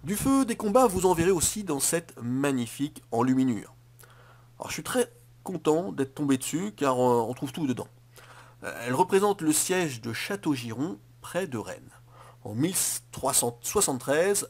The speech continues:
le, le prince Louis d'Anjou et Bertrand du Guesclin tentent de s'en emparer. Alors, comme dans la, dans la scène de Brest, nous sommes en pleine guerre de Cent Ans.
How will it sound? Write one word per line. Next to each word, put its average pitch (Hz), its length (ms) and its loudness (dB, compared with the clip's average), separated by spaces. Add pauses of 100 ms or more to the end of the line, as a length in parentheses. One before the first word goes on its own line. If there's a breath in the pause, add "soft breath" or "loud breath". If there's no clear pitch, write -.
le, 117 360 -2
le 113 120 -8
prince 170 320 -2
Louis 139 300 -2
d'Anjou 170 380 0
et - 60 -4
Bertrand - 380 -6
du 185 80 -6
Guesclin 120 420 -2 (300 loud breath)
tentent 214 240 4
de 151 80 0
s'en 147 180 -2
emparer. 117 460 -4 (1120 soft breath)
Alors, - 180 -4
comme 214 200 4
dans 185 100 6
la, 143 400 6
dans 123 380 -2
la 127 80 0
scène 185 240 -2
de 139 80 4
Brest, 147 380 0
nous 120 180 -6
sommes 139 260 -8
en 113 80 -10
pleine 98 200 -14
guerre 120 160 -6
de 98 80 -12
Cent - 120 -10
Ans. - 140 -20